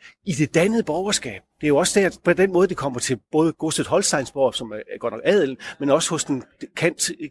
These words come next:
kant, øh, teolen i, ved, ved Københavns Universitet. Han har selvfølgelig også læst, øh, den unge Werthers lidelser.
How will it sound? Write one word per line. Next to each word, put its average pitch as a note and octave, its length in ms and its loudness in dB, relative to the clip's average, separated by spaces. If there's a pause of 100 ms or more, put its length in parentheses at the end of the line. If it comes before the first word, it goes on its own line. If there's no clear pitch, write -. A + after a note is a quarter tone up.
kant, E3 300 0
øh, A#2+ 420 -4
teolen C3+ 580 -4
i, C#3 240 -8 (260)
ved, C3+ 80 -8 (120)
ved C#3+ 240 -4 (320)
Københavns C3 380 -6
Universitet. A#2+ 540 -4 (220)
Han C3 120 0
har F3+ 80 2
selvfølgelig F3 440 2
også G3 260 0
læst, A2+ 420 -2 (320)
øh, A2+ 280 -2 (260)
den C3 80 -6
unge B2+ 160 0
Werthers A2+ 340 -2
lidelser. A#2 300 -4